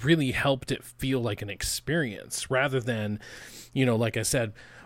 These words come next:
reason Final Fantasy seven is my runner-up to this is that Final Fantasy seven, the battles were really just there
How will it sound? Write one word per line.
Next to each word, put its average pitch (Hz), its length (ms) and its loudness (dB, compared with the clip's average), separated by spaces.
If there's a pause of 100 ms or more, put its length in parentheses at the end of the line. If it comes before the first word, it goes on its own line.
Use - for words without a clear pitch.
reason 123 460 2
Final 113 260 2
Fantasy 113 340 0
seven 107 360 -2
is 135 180 2
my 110 140 -2
runner-up 107 560 -4
to 110 140 -2
this 165 480 4
is 127 260 2
that 117 240 0
Final 165 260 4
Fantasy 117 380 0
seven, 147 580 4
the 127 100 0
battles 180 680 6
were 139 160 4
really 143 400 2
just 131 400 2
there 120 500 2